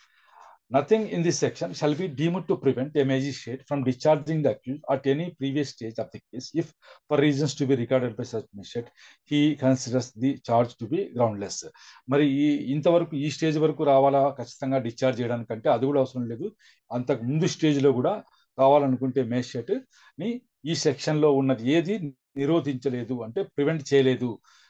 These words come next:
మేజిస్ట్రేట్ గారు కావాలనుకుంటే ఈ two forty five section రాకముందే కూడా ముద్దాయిని discharge చేసేటువంటి అవకాశం ఉంది. ఇంకా చూస్తున్నా ఎవరైనా చెప్తారేమో అని చెప్పేసి చూద్దాం. అయిందా?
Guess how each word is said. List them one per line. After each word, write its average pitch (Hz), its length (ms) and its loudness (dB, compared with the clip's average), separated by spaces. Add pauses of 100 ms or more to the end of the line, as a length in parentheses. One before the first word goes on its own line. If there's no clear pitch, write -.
(180)
మేజిస్ట్రేట్ 147 320 2
గారు 147 120 6
కావాలనుకుంటే 135 640 4
ఈ 143 200 -2
two 151 260 -4
forty 147 440 0
five 139 240 0
section 135 400 -8
రాకముందే 139 580 0
కూడా 135 220 -4
ముద్దాయిని 135 640 -4 (340)
discharge 143 640 2
చేసేటువంటి 120 560 -2
అవకాశం 127 560 -2 (380)
ఉంది. 123 340 -6 (360)
ఇంకా 123 180 2
చూస్తున్నా 143 520 2
ఎవరైనా 143 400 4
చెప్తారేమో 123 480 0
అని 113 160 -6
చెప్పేసి 196 420 -8 (280)
చూద్దాం. 123 220 0 (3250)
అయిందా? 131 320 2